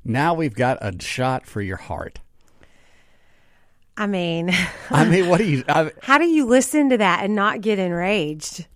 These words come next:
Speaker 1: h-, how does this, how does this questioner of him not go, "You know,
Speaker 2: Huh?
Speaker 1: I mean,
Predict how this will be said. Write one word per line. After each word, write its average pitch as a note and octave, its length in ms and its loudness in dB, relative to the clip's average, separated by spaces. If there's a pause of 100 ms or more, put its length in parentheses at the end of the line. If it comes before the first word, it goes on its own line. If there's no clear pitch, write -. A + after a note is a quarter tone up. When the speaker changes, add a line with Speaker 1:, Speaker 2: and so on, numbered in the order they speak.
(140)
Speaker 1:
h-, - 160 -8
how E3 200 2
does F3 200 0
this, - 420 -4 (220)
how D3 200 0
does D#3+ 160 -2
this C#3 160 -6
questioner D#3+ 680 -2
of A2 80 -2
him C3 220 0
not A#2 220 -2
go, A2+ 320 -2 (680)
"You C3+ 120 0
know, A3 140 -2
Speaker 2:
Huh? C4 180 0 (260)
Speaker 1:
I C3+ 120 0
mean, D3 460 -2